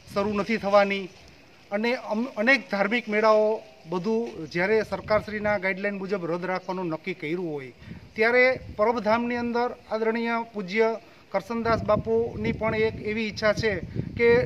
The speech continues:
લોકોની સુખાકારી માટે, લોકોના હિત માટે આગામી એક મહિના સુધી, એટલે કે ત્રીસ જૂનથી ત્રીસ જુલાઈ સુધી પણ પરબધામ મંદિર સંપૂર્ણપણે દર્શનાર્થીઓ માટે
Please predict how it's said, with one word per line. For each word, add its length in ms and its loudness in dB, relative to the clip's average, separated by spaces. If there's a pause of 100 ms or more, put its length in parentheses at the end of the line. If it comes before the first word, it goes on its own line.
(140)
લોકોની 460 0
સુખાકારી 680 2
માટે, 300 -2 (340)
લોકોના 500 2
હિત 300 -2
માટે 340 2 (460)
આગામી 480 2 (300)
એક 220 4
મહિના 320 2
સુધી, 320 -10 (240)
એટલે 180 -4
કે 100 -2
ત્રીસ 380 -4
જૂનથી 380 -2
ત્રીસ 320 -6
જુલાઈ 360 0
સુધી 280 -6
પણ 280 0
પરબધામ 520 2
મંદિર 300 0 (400)
સંપૂર્ણપણે 720 0
દર્શનાર્થીઓ 800 -2
માટે 280 0